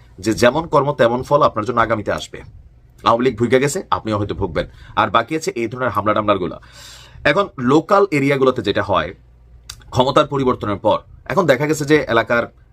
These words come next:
মধ্যে হয়তো এক চাচাতো ভাই আওয়ামী লীগ করে, আরেক চাচাতো ভাই বিএনপি করে, অথবা এক বাড়ির মধ্যে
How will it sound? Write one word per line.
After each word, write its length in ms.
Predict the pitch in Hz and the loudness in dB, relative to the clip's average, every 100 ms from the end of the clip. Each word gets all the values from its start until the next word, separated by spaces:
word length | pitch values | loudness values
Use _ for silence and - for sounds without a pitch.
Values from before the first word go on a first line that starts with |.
| _ _ _ 123 | _ _ _ -4
মধ্যে 220 | 113 123 101 | 2 2 4
হয়তো 160 | 117 117 | 2 2
এক 100 | 107 | 2
চাচাতো 280 | 120 113 113 | 0 0 0
ভাই 80 | 113 | 2
আওয়ামী 220 | 110 107 | 2 2
লীগ 100 | 107 131 | -2 0
করে, 100 | 127 | 0
আরেক 160 | 113 | 0
চাচাতো 280 | 123 - 110 | -2 -4 0
ভাই 100 | 104 95 | 0 2
বিএনপি 260 | 139 110 | 0 0
করে, 200 | - 64 - - - - - - | -4 -6 -10 -16 -18 -20 -4 0
অথবা 160 | 131 147 135 | 2 2 0
এক 80 | 139 | -2
বাড়ির 220 | 131 135 139 | 0 0 -2
মধ্যে 240 | 135 | -2